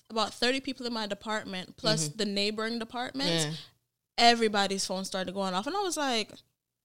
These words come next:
Speaker 2: Yeah.
Speaker 1: Um, no. <laughs>
Speaker 2: The fuck?
Speaker 1: That's the goal. <laughs> Like, uh, it's
Speaker 2: I
Speaker 1: the
Speaker 2: don't
Speaker 1: world
Speaker 2: remember where I
Speaker 1: ending?
Speaker 2: was, but I just know I was around, I think I was around other people, and we was all just like, I was like, "Hold on.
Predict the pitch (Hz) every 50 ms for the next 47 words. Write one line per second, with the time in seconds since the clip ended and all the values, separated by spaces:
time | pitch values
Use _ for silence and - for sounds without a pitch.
0 | - - - - - - - - - - - _ _ - - - - - - -
1 | _ _ _ _ _ _ _ _ _ _ _ - 160 160 160 156 156 156 156 160
2 | 165 - _ _ _ _ _ _ _ _ _ _ - 349 370 381 392 392 403 392
3 | 392 392 392 392 392 - _ _ _ _ - - - _ _ - 226 208 190 185
4 | 185 190 220 349 494 - - 494 - 311 - - - - - - - - - -
5 | 262 - - - - 214 240 349 285 294 254 - - - 427 285 453 415 427 440
6 | 440 370 320 - - 508 339 453 427 294 285 - - 330 349 349 339 - - 302
7 | 320 311 - - - - _ _ _ _ - - 277 302 262 233 220 214 202 196
8 | - 170 175 180 185 185 190 196 190 160 165 165 175 185 180 165 190 175 165 156
9 | 147 151 156 156 160 151 156 151 160 151 147 143 143 - - _ - - - -
10 | 220 240 233 240 208 202 196 185 185 175 165 175 180 170 214 196 - 170 165 175
11 | 190 196 180 165 160 170 175 170 160 160 156 - 156 156 151 143 139 135 - _
12 | _ _ _ _ _ _ _ _ - - 494 427 277 240 254 262 269 294 311 302
13 | 330 262 175 151 143